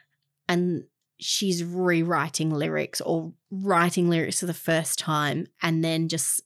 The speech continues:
like, singing it to him and saying, "No, I need, I need a beat like this and I need this," and they're making it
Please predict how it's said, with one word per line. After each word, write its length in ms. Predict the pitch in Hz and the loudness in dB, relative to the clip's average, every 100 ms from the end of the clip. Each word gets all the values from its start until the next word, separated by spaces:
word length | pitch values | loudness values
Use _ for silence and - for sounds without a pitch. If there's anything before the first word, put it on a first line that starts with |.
| - | -4
like, 300 | 139 - _ _ - - | -6 -8 _ _ -20 -10
singing 520 | - - 226 208 220 | -4 0 2 4 2
it 140 | 220 - | 0 -4
to 120 | 180 | -6
him 380 | - 107 175 302 - - - | -2 -2 -2 -2 -6 -20 -10
and 140 | - 180 | -4 0
saying, 180 | 175 180 | 2 2
"No, 140 | 180 | 2
I 80 | 185 | 2
need, 380 | 190 196 196 - - - | 2 0 -2 -12 -12 -2
I 60 | |
need 220 | 190 214 | 2 4
a 40 | 202 | 4
beat 240 | 185 185 | 2 2
like 240 | 170 - - | 0 -4 -2
this 280 | 180 - | -2 -2
and 80 | 185 | -4
I 60 | 165 | 0
need 360 | 175 180 180 | 2 2 2
this," 380 | 180 165 - - - | 0 0 -2 -6 -4
and 280 | 170 165 - | -2 -2 -4
they're 120 | - 175 | -2 0
making 500 | 180 214 220 226 180 | 2 0 -2 0 0
it 140 | - | -2